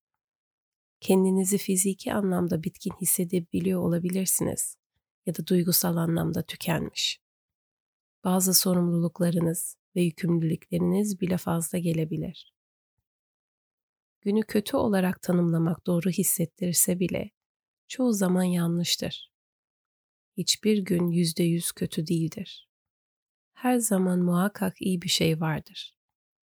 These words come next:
Ne kadar küçük olursa olsun. Zihniniz bunu algılamaya çalıştırabiliriz. Pazartesi meditasyonlarına hoş geldiniz. Ben kendini sıfırladan Müge.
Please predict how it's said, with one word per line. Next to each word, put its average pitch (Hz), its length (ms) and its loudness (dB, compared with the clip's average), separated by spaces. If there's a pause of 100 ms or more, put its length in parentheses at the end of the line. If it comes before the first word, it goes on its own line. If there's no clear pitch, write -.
(520)
Ne 240 160 0
kadar 185 320 0
küçük - 380 -4
olursa 165 360 0
olsun. 160 400 -2 (1200)
Zihniniz 175 640 2
bunu 175 280 0
algılamaya 170 580 0
çalıştırabiliriz. 175 1160 -4 (720)
Pazartesi 180 600 2
meditasyonlarına 175 960 0
hoş 196 200 0
geldiniz. 175 540 -4
Ben 175 160 -2
kendini 160 380 0
sıfırladan 165 680 -2
Müge. 165 320 -4